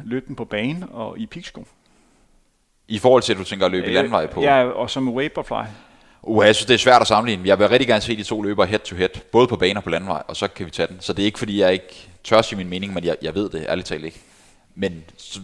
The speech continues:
Speaker 2: for at komme tilbage til løbet, den fjorten nul seks tid af Axel, det er dybt imponerende. Det materiale, som sagt, vi har i Axel og Joel lige nu, det skal vi virkelig passe på og håbe, de kan hjælpe og støtte hinanden de næste femten år frem, fordi de kan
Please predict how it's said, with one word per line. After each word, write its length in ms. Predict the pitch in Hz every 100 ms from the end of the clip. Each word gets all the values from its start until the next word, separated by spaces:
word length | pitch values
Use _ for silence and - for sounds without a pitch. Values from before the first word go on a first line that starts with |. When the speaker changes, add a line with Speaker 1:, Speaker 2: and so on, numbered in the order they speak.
| -
Speaker 2:
for 80 | 127
at 40 |
komme 120 | 117
tilbage 200 | 95 110
til 140 | 117 113
løbet, 300 | 110 107 107
den 140 | 113
fjorten 260 | - 117 113
nul 120 | 98
seks 220 | - 101
tid 120 | -
af 60 | 76
Axel, 280 | 87 - 92 - _ _
det 160 | - 92
er 260 | 80 76 80 - _ _ _ _ 127
dybt 180 | 120
imponerende. 480 | 90 85 90 80 78
Det 140 | 104 107
materiale, 440 | 101 - 95 107
som 140 | 101 80
sagt, 200 | 85 87
vi 60 |
har 200 | 90 82
i 160 | 80 78
Axel 300 | 90 - 90
og 100 | 87
Joel 160 | 87
lige 120 | 87 85
nu, 120 | 76
det 100 | 87
skal 140 | -
vi 40 | 87
virkelig 340 | 95 101 80 - _ _ _
passe 180 | - 80
på 140 | 98 82
og 120 | 82
håbe, 220 | 98 101
de 100 | 95
kan 260 | - 82 76 82
hjælpe 220 | 92 95
og 40 | 95
støtte 200 | 104 98
hinanden 280 | 95 82 85
de 80 |
næste 280 | 87 90 -
femten 340 | - 92 95 65
år 80 |
frem, 200 | - 78 - -
fordi 140 | 78 76
de 80 | 87
kan 280 | 87 73